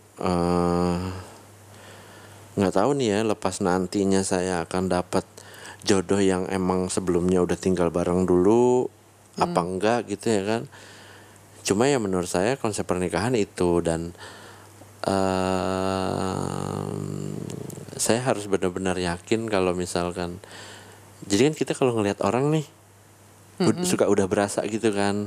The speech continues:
Speaker 2: Mm.
Speaker 1: "Oh, ini jodoh gue nih." Ya itu, saya masih percaya itu sampai sekarang.
Speaker 2: Mm, mm.
Speaker 1: Kayak, "Wah, ini orang, eh, bisa, bisa, bisa, bisa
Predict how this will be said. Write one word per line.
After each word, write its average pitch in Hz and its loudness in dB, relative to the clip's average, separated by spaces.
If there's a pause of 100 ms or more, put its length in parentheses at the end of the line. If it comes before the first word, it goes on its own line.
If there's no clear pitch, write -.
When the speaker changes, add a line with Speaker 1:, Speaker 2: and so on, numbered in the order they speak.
Speaker 2:
Mm. 175 -2
Speaker 1:
"Oh, 101 0
ini 95 0
jodoh 90 2
gue 107 4
nih." 98 -2
Ya 98 4
itu, 175 -2
saya 131 -2
masih 147 0
percaya 90 0
itu 131 -6
sampai 107 -2
sekarang. 110 -4 (160)
Speaker 2:
Mm, 165 -2
mm. 165 -4 (400)
Speaker 1:
Kayak, 87 2 (880)
"Wah, 104 2
ini 98 4
orang, 104 0 (480)
eh, 85 2
bisa, 87 0
bisa, 85 -2
bisa, 80 -2
bisa 90 -2